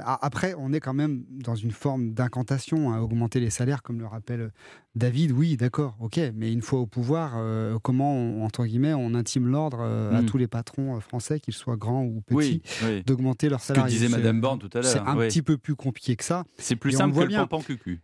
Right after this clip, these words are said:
Speaker 1: La, la,
Speaker 2: Ouais.
Speaker 1: la très, euh, placide Marine Le Pen, qui, euh, aujourd'hui est toujours, euh, très placide et toujours, euh, très calme, euh,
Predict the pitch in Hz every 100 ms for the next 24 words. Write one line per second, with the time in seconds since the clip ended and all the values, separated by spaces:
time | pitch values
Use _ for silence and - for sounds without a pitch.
0 | - 135 135 135 135 127 131 123 - 165
1 | 160 139 127 123 120 117 110 156 165 -
2 | 185 143 131 135 139 139 139 143 143 127
3 | - 123 120 117 120 117 127 117 135 113
4 | - 120 127 110 110 - 117 120 - 135
5 | 117 113 - 120 123 110 117 - 120 175
6 | 185 143 - 117 135